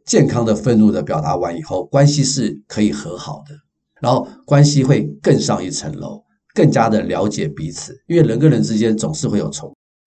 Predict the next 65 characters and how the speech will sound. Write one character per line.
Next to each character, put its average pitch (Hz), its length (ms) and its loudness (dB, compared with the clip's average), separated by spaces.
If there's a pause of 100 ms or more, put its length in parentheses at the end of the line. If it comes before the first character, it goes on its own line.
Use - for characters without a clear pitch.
但 175 120 4
是 147 300 6
冲 - 260 -2
突 107 160 0
之 113 220 -2
后 110 180 0
的 - 140 -4
和 95 240 -6
好 - 240 -8
才 - 100 -10
是 78 180 -10
重 - 280 -2
要 107 220 0
的。 - 180 -20 (500)
那 170 80 2
假 131 160 2
如 131 60 4
你 139 140 6
没 104 100 4
有 135 140 6
去 - 140 -4
预 139 200 2
备 120 160 2
我 80 100 -4
刚 95 140 -4
刚 98 140 -2
说 101 180 -6
的 87 80 -6
那 90 100 -8
些 90 160 -8
东 80 200 -10
西， 80 200 -14 (440)
你 151 80 6
只 143 120 2
是 113 140 -2
在 113 160 2
当 117 320 -4
下 87 340 -2
呢 90 140 -10
就 110 160 -4
很 101 240 -8
生 123 180 -4
气， 123 200 -2
也 98 80 0
没 104 100 0
有 113 100 2
离 95 120 -4
开 110 160 0
现 107 240 -2
场， - 280 -8
就 120 120 -6
觉 104 160 -6
得 107 80 -2
要 110 100 0
把 - 180 -8
他 107 100 -6
臭 151 260 -2
骂 113 180 -2
一 95 80 -6
顿 104 220 -6
才 92 160 -10 (260)
开 123 180 -2
心 117 220 -2
的 107 140 -2
话， 90 240 -2